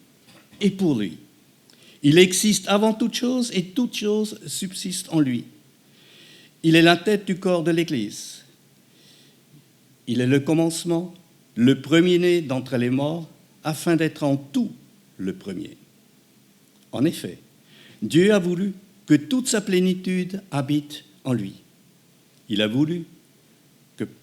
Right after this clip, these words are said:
par Christ, tout réconcilier avec lui-même, aussi bien ce qui est sur la terre que ce qui est dans les ciels,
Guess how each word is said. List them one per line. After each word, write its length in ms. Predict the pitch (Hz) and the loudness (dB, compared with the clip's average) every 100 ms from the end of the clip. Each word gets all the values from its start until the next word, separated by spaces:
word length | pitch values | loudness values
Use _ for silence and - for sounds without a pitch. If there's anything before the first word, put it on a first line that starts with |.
| - | -14
par 220 | 98 - | -12 -10
Christ, 480 | - 113 - - 147 147 - _ | -4 -4 -4 -8 -8 -8 -12 _
tout 200 | - 214 - | -4 -4 -6
réconcilier 800 | 139 147 151 147 - 131 135 135 | -8 -6 -6 -6 -6 -6 -6 -6
avec 280 | 117 113 113 | -8 -8 -4
lui-même, 460 | 104 107 113 120 123 | -2 -2 -4 -8 -8
aussi 300 | 196 190 - | -2 -2 -2
bien 220 | 170 160 139 | -2 0 0
ce 160 | - | 0
qui 180 | 156 160 | -2 0
est 60 | 127 | -2
sur 160 | 120 | -2
la 120 | 104 | -6
terre 380 | 104 160 175 190 180 - _ _ _ _ | -6 -4 -2 -4 -8 -18 _ _ _ _
que 100 | 151 | -2
ce 180 | 139 170 | 0 -2
qui 240 | 165 165 | -2 -2
est 40 | 147 | -2
dans 140 | 135 | 0
les 120 | 135 | -2
ciels, 420 | 135 - 110 92 | -4 -6 -8 -8